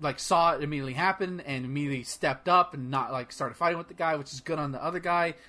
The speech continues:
You know, you see that, you see that shit happening. One guy, one woman, one guy reported that he took his girlfriend's drink,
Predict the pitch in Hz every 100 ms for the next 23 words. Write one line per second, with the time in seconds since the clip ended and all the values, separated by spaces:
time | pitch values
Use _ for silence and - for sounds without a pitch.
0 | - - _ _ - 127 123 135 - 226
1 | 240 220 - 147 139 202 180 - 151 208
2 | 226 185 151 135 127 _ _ - - -
3 | 170 208 185 190 190 160 170 196 180 185
4 | 185 175 156 156 185 175 170 160 - 175
5 | 170 165 156 147 143 135 123 - - _
6 | _ - - 170 143 - 202 185 143 185
7 | 180 170 135 143 165 156 131